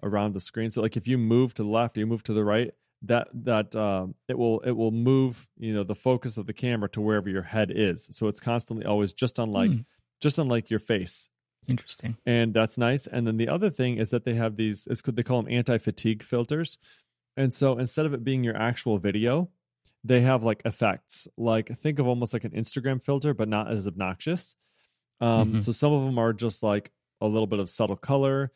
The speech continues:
Speaker 1: Some will be, like, there will be a rainbow color, or maybe Snapchat filters is a better way, better way to think of it. Uh, some of 'em are, like, pixelated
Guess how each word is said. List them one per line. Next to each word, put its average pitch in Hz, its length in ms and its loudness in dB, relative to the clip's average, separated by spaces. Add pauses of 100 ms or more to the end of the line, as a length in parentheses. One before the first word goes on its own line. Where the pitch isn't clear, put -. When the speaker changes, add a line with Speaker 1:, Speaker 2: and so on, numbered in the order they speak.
(160)
Speaker 1:
Some 117 240 -4
will 107 120 2
be, 107 140 0
like, 101 160 0
there 98 100 -2
will 92 100 0
be 90 180 -4
a 90 80 0
rainbow 131 380 2
color, 123 560 0 (300)
or 127 60 0
maybe 147 180 4
Snapchat 123 460 -2
filters 92 280 -4
is 92 120 -6
a 92 40 -6
better 92 220 -4
way, 92 60 -2
better 98 260 -2
way 92 60 0
to 85 80 -10
think 92 160 -6
of 87 60 -8
it. - 140 -8 (260)
Uh, 110 100 4
some 135 180 2
of 127 80 0
'em 127 120 2
are, 113 80 4
like, 101 280 0 (180)
pixelated 151 720 0